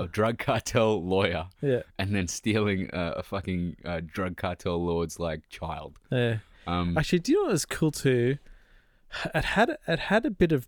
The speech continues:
Speaker 2: Predator moments
Speaker 1: what do you
Speaker 2: where they're
Speaker 1: mean?
Speaker 2: like, they're all shot up at how cool they were.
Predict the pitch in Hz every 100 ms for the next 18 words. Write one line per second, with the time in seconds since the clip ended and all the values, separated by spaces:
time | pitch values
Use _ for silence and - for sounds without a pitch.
0 | - - 135 131 123 110 - _ _ _
1 | _ _ _ _ _ _ 135 120 123 170
2 | 208 - - _ _ _ - 85 143 143
3 | 147 - 160 135 - 127 131 - 123 -
4 | 135 - 135 127 131 135 165